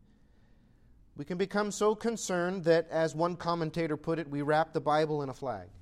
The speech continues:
And so when the flag falls, so does our faith. Make sense? When we get social pushback, when laws don't go our way, when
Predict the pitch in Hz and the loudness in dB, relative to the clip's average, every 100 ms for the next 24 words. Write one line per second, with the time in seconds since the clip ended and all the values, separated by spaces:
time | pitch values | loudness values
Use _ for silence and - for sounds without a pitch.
0 | - - _ - - - - - _ - | -20 -20 _ -20 -20 -20 -20 -20 _ -20
1 | - - _ - - _ _ _ _ - | -20 -20 _ -20 -20 _ _ _ _ -20
2 | _ - - _ - _ _ - - - | _ -20 -20 _ -20 _ _ -20 -20 -20
3 | - _ - 127 - 180 170 165 143 196 | -20 _ -14 -14 -6 -2 0 0 -2 2
4 | 214 214 156 156 127 120 131 - - 151 | 4 2 0 0 2 0 -2 -10 -10 -6
5 | 139 117 110 - 185 107 - - _ _ | -6 -6 -10 -10 -14 -14 -20 -20 _ _
6 | - - _ _ _ _ - - - - | -20 -20 _ _ _ _ -20 -20 -20 -20
7 | - - - - 208 139 220 - - - | -20 -20 -20 -20 -18 -18 -18 -20 -20 -20
8 | - - - - _ _ - - _ - | -20 -20 -20 -20 _ _ -20 -20 _ -20
9 | - - - _ - 131 147 165 160 139 | -20 -20 -20 _ -12 -8 -4 -4 -4 -8
10 | - 190 190 - - 196 233 - 170 - | -4 -4 -4 -14 -4 0 0 -2 -6 -6
11 | - 113 - 113 95 101 117 131 135 151 | -10 -10 -10 -12 -12 -14 -12 -8 -2 2
12 | 175 180 180 147 175 226 175 151 131 117 | 4 4 2 -2 -2 -4 -4 -2 -2 -2
13 | 107 101 104 98 101 131 127 | -6 -8 -10 -12 -10 -10 -10